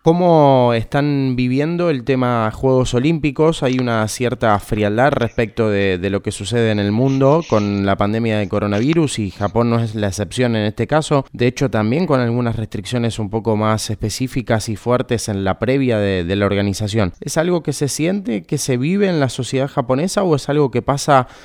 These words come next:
inadvertido y que solo se conoce en, que, en aquellos que tienen alguna relación laboral o de compromiso respecto de los Juegos?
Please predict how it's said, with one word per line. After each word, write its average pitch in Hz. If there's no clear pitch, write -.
inadvertido 123
y 127
que 113
solo 135
se 123
conoce 127
en, 113
que, 101
en 104
aquellos 120
que 117
tienen 143
alguna 117
relación 104
laboral 110
o 120
de 104
compromiso 110
respecto 104
de 92
los 95
Juegos? 85